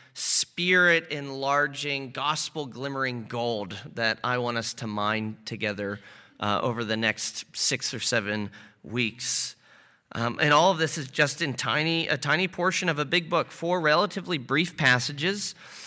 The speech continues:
um, that are, uh, found in a book of sixty-six chapters. Could there really be something that valuable in this, this tiny, these tiny passages? Sort of like, could this ten-by-eight inch painting, uh, by that Italian painter,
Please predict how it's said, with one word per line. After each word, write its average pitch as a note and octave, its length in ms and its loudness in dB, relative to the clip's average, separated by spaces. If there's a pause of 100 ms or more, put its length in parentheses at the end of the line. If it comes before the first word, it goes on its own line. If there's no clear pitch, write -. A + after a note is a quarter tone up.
(160)
um, B2+ 340 0
that B2+ 180 4
are, B2 440 2 (240)
uh, A#2 180 -4
found D#3 640 4
in D3+ 340 4 (140)
a C#3 120 4
book D#3+ 260 0
of C#3 100 -2
sixty-six - 720 2
chapters. G3+ 640 4
Could E3+ 160 -8
there F3+ 80 -2
really G3 240 2
be F#3 140 -4
something F3 400 -4
that F3 160 4
valuable E3+ 520 4
in C#3 80 -4
this, D3 220 -4
this D3+ 260 -6
tiny, D#3+ 480 -2
these C#3+ 140 -8
tiny E3 240 -2
passages? C#3+ 680 -2 (360)
Sort F3 260 -2
of D3 140 0
like, D3 240 2
could C#3 180 -6
this B2+ 180 -2
ten-by-eight C#3 540 2
inch C3 240 -2
painting, C#3 480 -2 (480)
uh, B2+ 160 0
by B2+ 180 4
that B2 200 2
Italian C3 560 0
painter, C#3+ 560 -2